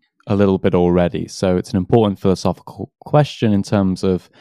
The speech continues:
whether or not our life is meaningful, the ethics, the understanding of the nature of fundamental reality, and the thing we're most immediately acquainted with, which is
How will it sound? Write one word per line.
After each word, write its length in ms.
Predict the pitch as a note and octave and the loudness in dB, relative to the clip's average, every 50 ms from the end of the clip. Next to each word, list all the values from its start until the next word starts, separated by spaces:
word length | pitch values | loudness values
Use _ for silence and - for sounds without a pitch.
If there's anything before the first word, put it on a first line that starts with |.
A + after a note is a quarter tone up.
| - - _ _ _ _ _ _ _ | -20 -20 _ _ _ _ _ _ _
whether 300 | - G#2 G2+ F#2 F2 F2+ | -6 -4 -2 -2 -2 -2
or 120 | F2 F2+ F2+ | -4 -2 -2
not 260 | F2 E2 E2+ - - - | -2 -4 -4 -6 -8 -8
our 180 | - F2 E2+ | -6 -6 -4
life 360 | E2+ E2+ E2+ E2+ E2+ - - | -2 -2 -2 -4 -6 -8 -12
is 140 | D#2+ D#2 - | -14 -8 -2
meaningful, 760 | G#2 A#2 C#3 D3+ D3+ D3 C#3+ C#3 - - - C#3 C3+ C3+ C3 G#2+ | 0 2 4 4 6 4 4 2 0 0 0 2 2 2 2 0
the 180 | - F#3 - | -2 -4 -2
ethics, 640 | - C3 C#3 - - D3 C#3+ C3+ B2+ - - - - | 0 0 0 0 0 -2 -2 -2 -2 -6 -10 -10 -4
the 120 | - G2 | -2 -2
understanding 640 | F#2+ F#2 F#2 - - - A#2 G#2+ A2 A2 A2 G#2+ G2 | -2 -2 -4 -6 -4 -2 0 0 2 2 2 2 0
of 100 | G2 - | 0 0
the 80 | - F#2+ | 0 0
nature 420 | F#2 F#2 F#2+ E2+ - - - F#2+ | 0 0 0 -2 -6 -6 -4 -4
of 100 | F2 - | -4 -2
fundamental 640 | - F#2 F2+ F2+ F2 F2 E2+ E2+ - - F#2 F2 E2 | -2 -2 -2 0 -2 -2 -4 -6 -8 -10 -12 -8 -4
reality, 580 | F#2+ F#2+ G2+ G2+ G2+ G2 - - - G2 F#2+ - _ _ _ _ _ - | -2 0 2 2 2 0 -2 -2 -2 -2 -2 -4 _ _ _ _ _ 0
and 100 | A2 A2 | 4 4
the 60 | A2 | 4
thing 340 | - - C#3+ C3+ C3 B2 A2+ | 6 6 6 8 8 6 6
we're 140 | A2 A2 G#2+ | 6 6 8
most 420 | G#2+ G#2+ G#2 G#2 - - - - _ _ _ _ _ _ _ - | 8 6 6 4 2 -2 -14 -18 _ _ _ _ _ _ _ 2
immediately 720 | A2 A2+ A#2 B2 B2 A#2+ G#2+ A#2 A#2 - G#2+ G#2+ G2+ G2 | 4 4 6 6 6 6 6 4 2 2 2 2 4 4
acquainted 560 | F#2+ - - - G2+ G2 F#2+ F#2 - - - - | 2 2 2 2 2 2 2 -2 -6 -12 -10 -6
with, 280 | C#2+ D2 C2 - - - | -6 -6 -6 -6 -8 -10
which 220 | - - - - | -10 -8 -6 -6
is 240 | F2+ E2+ - - | -6 -6 -8 -14